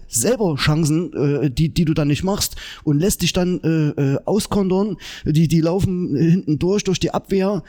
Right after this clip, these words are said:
weil wir bei, bei, bei Torwartfehlern, äh, waren.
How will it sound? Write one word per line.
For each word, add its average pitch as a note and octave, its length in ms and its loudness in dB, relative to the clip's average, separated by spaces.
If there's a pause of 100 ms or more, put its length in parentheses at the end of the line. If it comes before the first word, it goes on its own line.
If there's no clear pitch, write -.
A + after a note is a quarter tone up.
(200)
weil C#3 340 -4
wir C#3+ 120 0
bei, C3+ 160 2
bei, B2 200 0
bei B2+ 180 0
Torwartfehlern, D#3+ 720 0
äh, D3 220 0
waren. D#3 300 0